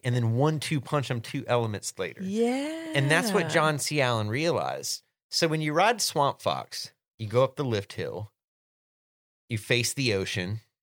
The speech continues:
Speaker 1: So it's like, "Oh my God, I'm at the boardwalk. I'm looking at the ocean." You click around, you face away from the ocean, and you're like, "Here's the big drop." And you hit that first big drop.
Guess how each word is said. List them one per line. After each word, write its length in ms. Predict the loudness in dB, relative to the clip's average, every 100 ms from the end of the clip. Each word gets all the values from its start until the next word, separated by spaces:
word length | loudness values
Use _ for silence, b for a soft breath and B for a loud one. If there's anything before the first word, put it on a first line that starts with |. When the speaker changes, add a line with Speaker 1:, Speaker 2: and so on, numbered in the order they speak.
| _
Speaker 1:
So 200 | -4 -2
it's 160 | -2 -2
like, 160 | -4 0
"Oh 160 | 2
my 160 | 4 2
God, 500 | 2 2 2 -2 -8
I'm 100 | -2
at 160 | -2 0
the 80 | -2
boardwalk. 600 | 2 2 4 2 2 0
I'm 140 | -4
looking 320 | -4 -2 0
at 140 | -2 -2
the 160 | 0
ocean." 400 | 2 2 -2 -6 -8 B B -10
You 100 | -8
click 300 | 2 2 4
around, 520 | 4 4 4 2 0
you 80 | 0
face 280 | 2 2 2
away 200 | 0 0
from 200 | 0 -4
the 180 | 0 0
ocean, 420 | -2 -6 -8 -8 _ _ _
and 140 | -4 0
you're 120 | 2
like, 220 | 0 -2
"Here's 400 | -4 0 0 0
the 120 | 0
big 220 | 2 0 2
drop." 480 | 2 6 4 2 -2
And 140 | -2
you 80 | -2
hit 280 | 2 0 2
that 200 | 0 0
first 300 | -2 -2 -2
big 200 | -2 -2
drop. 300 | -6 -8 -10